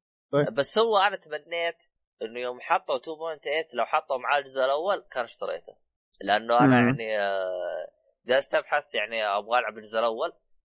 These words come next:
Speaker 2: شفت الوسيلة الوحيدة إني ألعب الجزء الأول هو إني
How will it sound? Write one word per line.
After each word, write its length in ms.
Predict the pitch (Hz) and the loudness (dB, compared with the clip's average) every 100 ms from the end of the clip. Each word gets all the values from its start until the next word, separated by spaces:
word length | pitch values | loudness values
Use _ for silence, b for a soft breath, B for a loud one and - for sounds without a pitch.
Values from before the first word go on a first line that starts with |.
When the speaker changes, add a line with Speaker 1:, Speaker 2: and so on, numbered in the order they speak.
| _ | _
Speaker 2:
شفت 180 | 139 - | -4 -2
الوسيلة 280 | 131 131 127 | -4 -2 0
الوحيدة 340 | 120 131 110 | 0 -2 -8
إني 120 | 104 110 | -6 -4
ألعب 180 | 107 | -4
الجزء 340 | 110 110 110 113 | -6 -12 -4 0
الأول 360 | 127 139 135 | 0 0 -4
هو 200 | 117 104 | -4 -8
إني 480 | 101 98 98 95 - | -8 -10 -12 -12 -14